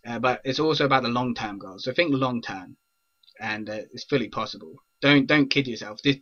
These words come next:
this, it's fully possible, and it's fully possible for anyone. Anyone can build a toned body if they put the effort in, and anyone can build a phenomenal me-, memory if they put the effort in. So don't, don't think you're, you, you won't be able to do it, because you will. And I will be able to do it, and I'm gonna keep you updated with this blog.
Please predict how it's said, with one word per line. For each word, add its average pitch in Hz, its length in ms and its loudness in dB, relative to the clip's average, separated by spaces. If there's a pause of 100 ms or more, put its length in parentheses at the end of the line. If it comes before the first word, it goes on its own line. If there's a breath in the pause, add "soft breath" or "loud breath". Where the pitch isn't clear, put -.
this, 147 160 2
it's 135 180 -4
fully 151 200 2
possible, 135 360 0
and 120 100 -2
it's 117 120 -6
fully 143 200 0
possible 127 320 -4
for 127 80 -2
anyone. 120 380 0 (320)
Anyone 156 240 4
can 147 80 -8
build 151 160 4
a 131 40 0
toned 139 280 2
body 127 200 4
if 110 60 -4
they 117 140 -4
put 123 100 -4
the 120 80 -4
effort 120 240 -4
in, 120 260 -6
and 123 120 -4
anyone 123 240 -2
can 120 160 -4
build 120 180 -4
a 113 60 -10
phenomenal 117 400 -4
me-, 117 120 -6 (220)
memory 107 400 -4
if 107 140 -18
they 107 80 -12
put 104 160 -14
the 107 80 -12
effort 104 160 -14
in. - 240 -20 (560)
So 127 140 -4
don't, 156 300 -2
don't 180 260 4 (160)
think 139 300 2
you're, 127 420 2
you, 117 180 -6
you 123 200 -6
won't 117 180 -4
be 117 80 -4
able 107 140 -6
to 107 40 -12
do 104 140 -8
it, 98 80 -12
because 117 140 -10
you 117 120 -2
will. 110 280 -8 (480)
And 117 80 0
I 147 160 12
will 127 80 8
be 113 140 0
able 107 120 0
to 107 60 -6
do 107 100 -6
it, 101 100 -8
and 110 80 -4
I'm 123 80 0
gonna 127 140 0
keep 143 180 0
you 139 60 4
updated 123 640 2
with 113 100 -6
this 107 120 -10
blog. 98 320 -6